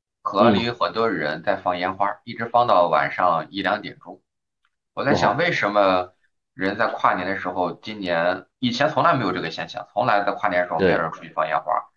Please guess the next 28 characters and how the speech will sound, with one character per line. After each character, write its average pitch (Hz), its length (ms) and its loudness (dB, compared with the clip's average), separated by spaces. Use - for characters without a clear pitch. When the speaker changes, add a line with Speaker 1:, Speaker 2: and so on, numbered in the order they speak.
Speaker 1:
但 127 120 0
为 135 100 0
什 120 140 -2
么 95 140 0
感 82 200 -2
觉 82 120 -8
今 98 200 -8
年 82 160 -4
大 92 80 2
家 90 200 4
在 87 200 2
对 101 120 -6
跨 98 280 2
年 80 180 -4
这 101 60 -8
件 90 160 0
事 - 60 -4
上 87 180 -4
就 85 100 -16
这 107 100 -8
么 98 80 -10
的 85 120 -4
热 101 200 -2
衷 113 300 -4
呢？ 98 340 2
可 - 160 0
能 95 160 2
是 98 640 2